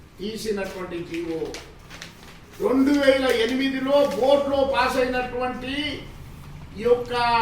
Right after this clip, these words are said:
పథకము, నారాయణపేట కొడంగల్ మక్తల్ ఎత్తిపోతల పథకము.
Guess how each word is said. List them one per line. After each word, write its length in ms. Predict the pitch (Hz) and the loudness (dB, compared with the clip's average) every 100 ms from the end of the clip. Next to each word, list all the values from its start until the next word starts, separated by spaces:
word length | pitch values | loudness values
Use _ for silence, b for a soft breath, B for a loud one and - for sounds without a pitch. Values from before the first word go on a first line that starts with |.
| 220 214 | 0 -2
పథకము, 840 | 214 240 220 220 214 220 208 175 165 | -4 -4 -6 -6 -4 -4 -4 -4 -6
నారాయణపేట 1000 | 170 185 214 220 220 214 208 202 202 196 | -4 -2 -2 -2 -4 -4 -4 -2 -2 -2
కొడంగల్ 680 | 190 185 190 196 190 180 175 | -8 -8 -8 -6 -6 -6 -6
మక్తల్ 640 | 170 - 190 233 262 214 | -8 -8 -6 -4 -4 -4
ఎత్తిపోతల 800 | 180 180 - 214 196 196 185 180 | -6 -6 -10 -10 -8 -8 -6 -8
పథకము. 880 | 170 160 156 151 151 160 143 127 | -8 -10 -10 -12 -10 -8 -8 -10